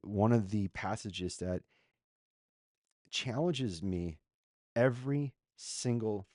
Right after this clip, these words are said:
time I read it, 'cause it really does make me start thinking about the things that I value, the things I pursue, the things that I believe give me worth,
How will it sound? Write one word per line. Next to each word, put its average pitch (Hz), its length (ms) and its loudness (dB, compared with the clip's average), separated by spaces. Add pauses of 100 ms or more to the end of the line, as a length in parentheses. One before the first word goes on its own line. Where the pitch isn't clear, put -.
time 92 440 -6 (300)
I 98 60 0
read 92 320 0
it, 80 140 -10 (380)
'cause 107 180 4
it 107 60 8
really 120 360 10
does 113 380 6
make 107 220 0
me 110 60 -4
start 98 260 -2
thinking 101 340 -2
about 90 200 0
the 87 80 -6
things 127 680 2 (340)
that 104 140 -2
I 92 220 0
value, 107 560 0
the 101 120 -2
things 113 460 -2
I 101 120 -2
pursue, 104 580 -2
the 104 100 0
things 117 560 -2 (320)
that 104 120 0
I 101 100 4
believe 101 520 0
give 98 280 0
me 90 180 2
worth, 95 640 4